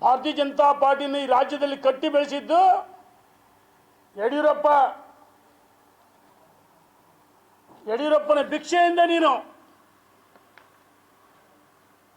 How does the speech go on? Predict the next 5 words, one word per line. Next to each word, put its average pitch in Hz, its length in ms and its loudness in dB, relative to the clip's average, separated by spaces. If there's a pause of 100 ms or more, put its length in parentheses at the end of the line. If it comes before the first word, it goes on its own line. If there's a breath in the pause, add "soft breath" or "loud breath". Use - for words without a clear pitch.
(840)
ಶಾಸಕನಾಗಿದೀಯ. 277 800 0 (1400)
ನೀನು 285 320 -4 (2250)
ಎರಡ್ 254 180 0
ಸಾವಿರದ 302 300 0
ಇಪ್ಪತ್ತರಲ್ಲಿ 302 760 -2